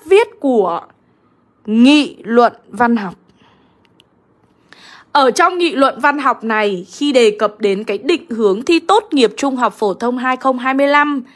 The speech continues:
thì chị cũng đã nói với các bạn rằng có thể là sẽ viết theo đoạn văn và cũng có thể sẽ viết theo bài văn. Cái này thì sẽ tùy thuộc vào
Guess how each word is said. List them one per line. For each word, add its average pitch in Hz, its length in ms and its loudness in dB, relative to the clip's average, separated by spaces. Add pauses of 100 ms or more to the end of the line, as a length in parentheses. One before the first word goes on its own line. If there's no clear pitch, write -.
(420)
thì 262 240 0
chị 262 160 -2
cũng 269 240 -4
đã 277 160 2
nói 247 260 2
với 262 140 2
các 359 220 -2
bạn 240 220 0
rằng 202 380 -2 (480)
có 285 200 4
thể 285 320 2
là 196 200 0
sẽ - 240 -4
viết 381 240 0
theo 339 280 0
đoạn 262 320 2
văn 285 420 0
và 202 140 -4
cũng - 320 -8
có 220 200 2
thể 262 280 0
sẽ - 240 -10
viết 330 240 -6
theo 262 240 -2
bài 196 400 -10
văn. 226 160 -6 (600)
Cái 208 140 -2
này 262 220 0
thì 220 180 -10
sẽ 262 240 -8
tùy 254 300 -6
thuộc 214 220 -4
vào 202 120 0